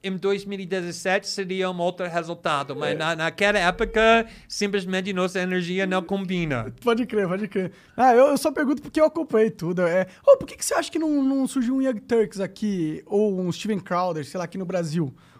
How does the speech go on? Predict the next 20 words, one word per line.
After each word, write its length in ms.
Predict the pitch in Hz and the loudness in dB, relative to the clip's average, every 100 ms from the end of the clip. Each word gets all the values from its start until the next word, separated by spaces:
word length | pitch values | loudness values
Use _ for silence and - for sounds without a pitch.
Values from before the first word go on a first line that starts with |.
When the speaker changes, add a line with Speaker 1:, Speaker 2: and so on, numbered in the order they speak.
| _ | _
Speaker 2:
Uns 100 | 185 | -8
canais 300 | - 202 190 | -2 0 0
assim, 300 | 180 - 185 | -2 -4 -6
de, 200 | 156 170 - | -6 -14 -18
de, 320 | - - - - | -18 -18 -20 2
pra 200 | 214 214 | 4 4
falar 240 | 220 208 | 4 4
de 100 | 208 | 2
política. 960 | - 208 202 226 - - - 220 208 208 _ _ _ _ - | -2 0 4 4 2 -4 0 2 2 0 _ _ _ _ -10
Speaker 1:
Mas 480 | 220 254 226 - - | -2 0 0 -2 -2
agora 340 | 208 196 220 | 0 2 2
tem, 300 | 208 202 202 196 - | 0 -6 -8 -12 -20
tem 560 | - 277 294 294 294 190 151 _ _ | -10 -8 -6 -8 -8 -10 -14 _ _
de 320 | 151 139 160 156 | -20 -12 -10 -6
direita, 480 | 143 135 165 190 | -6 -4 -4 -6
tem, 300 | 170 160 151 | -10 -10 -10
por 180 | 131 147 | -8 -8
exemplo, 340 | 117 135 156 147 | -6 -6 -8 -8
Jovem 340 | 120 120 120 | -6 -6 -8
Pan, 440 | 113 123 135 180 | -8 -6 -6 -6